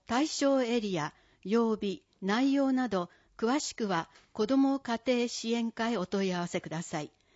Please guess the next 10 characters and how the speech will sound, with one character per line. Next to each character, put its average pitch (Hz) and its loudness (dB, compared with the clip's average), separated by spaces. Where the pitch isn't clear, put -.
四 247 2
三 202 -2
六 196 -2
の 170 0
二 247 2
四 220 0
零 233 0
八 214 -6
で 156 -4
す。 - -14